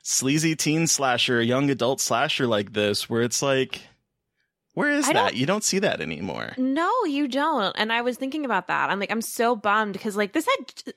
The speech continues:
Speaker 2: I'm thinking, thinking of House of Wax now. Like, Chad
Speaker 1: Yeah.
Speaker 2: Michael Murray was in that, and Paris
Speaker 1: Right.
Speaker 2: Hilton, and, like, all of the, and then, you know, like I said, Wrong Turn had all of these people that were, like, up and coming 'cause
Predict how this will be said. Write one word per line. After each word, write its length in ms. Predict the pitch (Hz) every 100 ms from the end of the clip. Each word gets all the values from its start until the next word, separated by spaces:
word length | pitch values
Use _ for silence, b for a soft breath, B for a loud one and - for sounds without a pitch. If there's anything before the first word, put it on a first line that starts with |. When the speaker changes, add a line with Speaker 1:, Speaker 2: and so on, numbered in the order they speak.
| _
Speaker 2:
I'm 120 | 254
thinking, 280 | 220 285 269 -
thinking 180 | 247 247
of 80 | 180
House 240 | 202 202
of 80 | 175
Wax 320 | 160 185 -
now. 160 | 165 143
Like, 240 | 170 - B B B B
Chad 160 | - 494
Speaker 1:
Yeah. 120 | 415
Speaker 2:
Michael 220 | 403 440 466
Murray 380 | 480 480 453 403
was 60 | 320
in 180 | 320 294
that, 200 | 254 208
and 100 | 294
Paris 360 | - 339 427 -
Speaker 1:
Right. 80 | - -
Speaker 2:
Hilton, 380 | 415 349 320 247
and, 180 | - 320
like, 220 | 349 - B B -
all 220 | 294 359
of 60 | 339
the, 100 | 302
and 100 | 302
then, 180 | 285 -
you 80 | 294
know, 200 | 240 254
like 160 | 233
I 40 | 254
said, 260 | 294 202
Wrong 240 | 185 214 226
Turn 320 | - 247 240
had 340 | 214 185 180 -
all 160 | 220
of 80 | 233
these 180 | 214 202
people 360 | - 277 311 302
that 160 | 208
were, 100 | 196
like, 300 | 190 185 165 -
up 160 | 226
and 120 | 226
coming 580 | 214 208 202 196 190 175 - -
'cause 240 | - 202